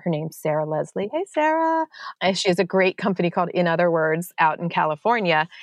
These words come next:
And at times when I was solo working and didn't have a business partner, it was very helpful to set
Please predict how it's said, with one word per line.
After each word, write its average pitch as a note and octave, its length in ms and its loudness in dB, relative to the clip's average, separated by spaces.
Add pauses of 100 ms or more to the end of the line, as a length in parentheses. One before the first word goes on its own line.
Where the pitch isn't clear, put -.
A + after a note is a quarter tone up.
(260)
And G3 500 2 (160)
at G3+ 160 0
times C4+ 420 0
when G3 140 4
I F3 100 2
was E3+ 140 -4
solo A3+ 300 2
working E3 340 -2
and D#3+ 100 -2
didn't E3+ 180 0
have D#3+ 140 -2
a D#3 60 -2
business D#3+ 300 -6
partner, D3+ 260 -4
it - 20 -4
was D3 140 -6
very F3 200 2
helpful D3+ 480 -2
to D3 320 -4 (380)
set - 240 -2